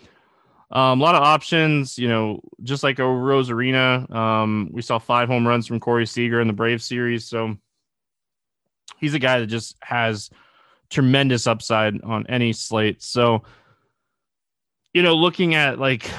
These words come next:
stats and stuff, we can, we can do that all day long. Um, but, you know, just kind of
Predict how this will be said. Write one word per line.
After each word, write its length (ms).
stats 480
and 100
stuff, 480
we 140
can, 240
we 100
can 100
do 100
that 140
all 100
day 140
long. 420
Um, 440
but, 260
you 120
know, 120
just 220
kind 180
of 200